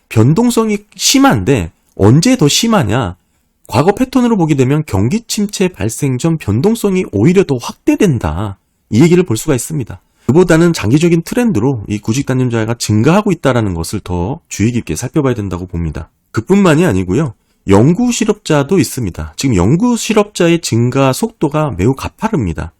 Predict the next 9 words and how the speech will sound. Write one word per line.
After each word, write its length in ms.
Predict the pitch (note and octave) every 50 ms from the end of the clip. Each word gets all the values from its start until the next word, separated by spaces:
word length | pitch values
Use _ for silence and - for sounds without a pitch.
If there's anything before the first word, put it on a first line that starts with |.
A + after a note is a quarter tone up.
| _ _ -
마찬가지로 580 | - A#2 - A3 A#3+ A#3+ A#3 G#3+ G3 F#3 F3+
지난달 540 | E3+ - - C#3 E3 F3 F3+ D#3 B2+ G#2 G2
조금 360 | - D3+ D#3+ - - F3 E3
회복하는 580 | D#3+ G3+ G#3+ A#3 A3 G#3+ - - G3 F#3+ F#3 E3+
듯한 460 | D3+ C#3 _ - - E3+ E3+ E3 D#3+
모습을 300 | A2+ G#2 B2 C#3+ D3 D#3
보이다가 560 | - - G2+ G#2 - E2+ D#2+ G#2+ B2 C#3 A#2+
사월 380 | G#2 - - E3+ F#3+ G#3+ G#3 F#3+
들어서면서부터 1080 | - - G#2 A#2+ B2 B2 A#2+ - G3+ A3+ B3 A#3+ - - C3 - _ - - D#2+ D#2+